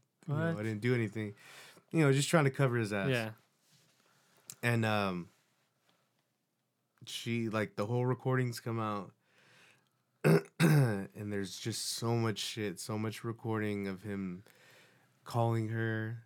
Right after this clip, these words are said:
Speaker 1: Uh, after she found out that his wife was missing, he called her again and was trying to, like, continue a relationship with her.
Speaker 2: Jesus.
Speaker 1: And, like, this dude was just a fucking scumbag. Like,
Speaker 2: Yeah.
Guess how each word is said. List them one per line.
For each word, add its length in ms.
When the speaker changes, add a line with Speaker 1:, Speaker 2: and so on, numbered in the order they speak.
Speaker 1:
Uh, 460
after 680
she 220
found 360
out 320
that 240
his 200
wife 260
was 140
missing, 540
he 120
called 380
her 80
again 380
and 140
was 120
trying 340
to, 80
like, 260
continue 500
a 60
relationship 680
with 120
her. 200
Speaker 2:
Jesus. 480
Speaker 1:
And, 200
like, 180
this 140
dude 140
was 140
just 220
a 40
fucking 340
scumbag. 720
Like, 180
Speaker 2:
Yeah. 180